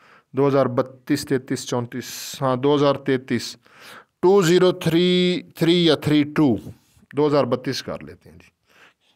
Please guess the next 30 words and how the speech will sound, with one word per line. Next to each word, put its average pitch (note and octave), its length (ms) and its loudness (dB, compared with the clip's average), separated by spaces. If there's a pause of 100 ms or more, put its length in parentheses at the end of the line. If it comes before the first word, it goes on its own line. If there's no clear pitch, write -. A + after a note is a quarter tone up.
क्यों-, C3 120 -10
क्योंकि C#3 180 -6
पैंतीस C3+ 560 -6
है, D3+ 200 -4 (1300)
क्योंकि D#3 560 -2 (440)
just D3+ 320 0
एक D#3+ 200 0
स-, - 340 -2
एक D3 200 -4
सिगर-, D#3+ 540 0
सिर्फ F3 320 0
एक D#3 120 0
सिंगल D#3 300 2
फिगर D#3+ 320 2
नहीं D3 140 2
होती, F3+ 260 -2
क्योंकि E3+ 220 -2
ये D#3 100 0
एक C#3 100 -4
जोन B2 400 0
होता A#2 160 0
है D3 120 0
ना, C#3+ 200 -6
इसको - 320 -2
तीन C#3+ 300 0
पॉइंट A#2 300 0
में A2+ 100 -2
कंसीडर G2 440 -6
करते F#2+ 280 -10
हैं। F#2 80 -12